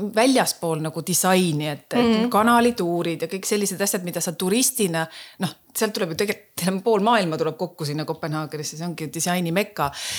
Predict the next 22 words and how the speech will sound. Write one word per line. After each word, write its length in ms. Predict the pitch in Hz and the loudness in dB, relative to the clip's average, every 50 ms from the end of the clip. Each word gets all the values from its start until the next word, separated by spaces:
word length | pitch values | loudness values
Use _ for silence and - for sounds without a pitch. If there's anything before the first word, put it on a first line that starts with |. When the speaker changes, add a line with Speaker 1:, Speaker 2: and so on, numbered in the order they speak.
| - - - | -8 -8 -6
Speaker 1:
et, 280 | - 165 151 - _ - | -4 -4 -4 -4 _ -2
eh, 160 | 165 165 160 165 | 0 0 2 0
mida 220 | 175 185 185 180 160 | 0 0 0 0 0
sa 120 | 170 165 | -2 -4
turistina 560 | - 170 175 208 240 233 - - 190 156 147 | -4 -2 0 2 2 0 0 -2 -4 -4 -4
tahaks 340 | - 175 170 170 151 - - | -4 -4 -4 -4 -4 -4 -2
ka 240 | - 254 247 233 214 | 2 2 4 4 4
veel 160 | 175 165 156 | 2 2 2
ära 220 | 156 151 156 147 139 | 2 0 0 -2 -2
teha 220 | 151 143 151 151 | -4 -4 -4 -4
seal 180 | 143 160 151 156 | -4 -4 -4 -4
linnas, 320 | 160 165 170 156 147 143 | -4 -4 -2 -2 -4 -6
et 160 | - - - - | -8 -10 -8 -6
noh, 120 | 151 165 180 | -4 -2 -2
ongi 160 | 180 165 170 | -2 -2 -4
see, 100 | 185 175 | -4 -4
et, 120 | 160 - | -4 -4
aa, 180 | - 202 208 202 | -4 -2 -2 -2
tahaks 260 | 208 196 190 190 - | -4 -4 -4 -4 -2
kõike, 380 | - 247 247 240 240 - 226 220 220 | 0 0 0 -2 -2 -2 -2 -2 0
on 80 | 214 220 | -2 -4
ju. 80 | 220 | -4